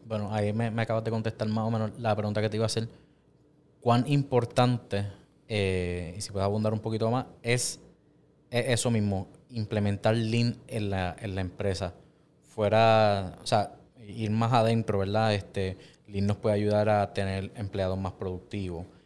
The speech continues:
eh, a tener mejor se-, servicio al cliente. Lean no solamente es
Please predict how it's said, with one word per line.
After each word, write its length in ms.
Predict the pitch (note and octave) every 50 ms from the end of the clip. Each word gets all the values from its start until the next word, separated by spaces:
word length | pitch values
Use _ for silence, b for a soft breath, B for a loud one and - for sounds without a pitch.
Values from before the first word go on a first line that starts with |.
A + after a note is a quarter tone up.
| b b b -
eh, 380 | A2 G2 F#2+ F#2+ F#2 F#2 F#2 -
a 120 | - A2+ G2
tener 180 | - F#2+ F#2 F#2
mejor 360 | G2 G2 F#2+ G2 A2+ G2+ F#2
se-, 240 | - - - - -
servicio 360 | - - G2 G2 G2 - G2+
al 60 | G2
cliente. 540 | - - G2+ G2 G2 F#2 F#2+ - - F2 E2+ b b b b b b b -
Lean 280 | A2 G#2+ A2 A2+ A#2+
no 120 | A#2+ A#2+ A#2
solamente 840 | - - B2 A#2 A2+ A#2 A2+ A2+ A2+ - - A#2 A2+ A2 A2 - -
es 440 | - A#2 A#2 A#2+ - - - - -